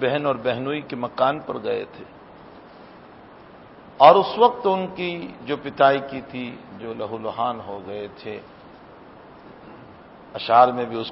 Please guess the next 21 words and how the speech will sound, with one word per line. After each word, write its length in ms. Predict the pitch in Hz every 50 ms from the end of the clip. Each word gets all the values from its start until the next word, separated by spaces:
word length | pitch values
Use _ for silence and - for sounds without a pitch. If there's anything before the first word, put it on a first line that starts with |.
| -
کو 80 | - 110
بیان 340 | 98 110 107 107 113 113 110 -
کیا 220 | - 104 101 98 98 90 92
گیا 200 | 98 113 117 107 101
ہے، 120 | 104 98 95 92
بہن 220 | 104 104 101 113 113 107
بہنوئی 460 | 101 101 101 - 104 104 107 110 110 107 -
کو 100 | - 107
اس 200 | 107 113 113 - - -
قدر 260 | 110 101 98 113 104 104 104
مارا 320 | 107 110 113 110 110 107 104 - - - - - - - - - - - - - - - - -
کہ 100 | 123 120 - -
خون 280 | - - 139 143 139
کی 180 | 139 143 - 135 117 107
بہنے 360 | 120 113 110 120 123 131 127
لگی 340 | 120 117 117 110 110 123 117 104 90
دھارا۔ 360 | - 101 110 113 117 117 107 98 - - - - - - - - - - - - - - - - - - - - - - - - - - - - - - - - - - - - - - - -
بہن 260 | 117 113 127 135 135 127
بولی، 360 | 117 120 120 117 120 123 123 120
اگر 260 | 113 107 117 120 113 - -
تو 120 | - 113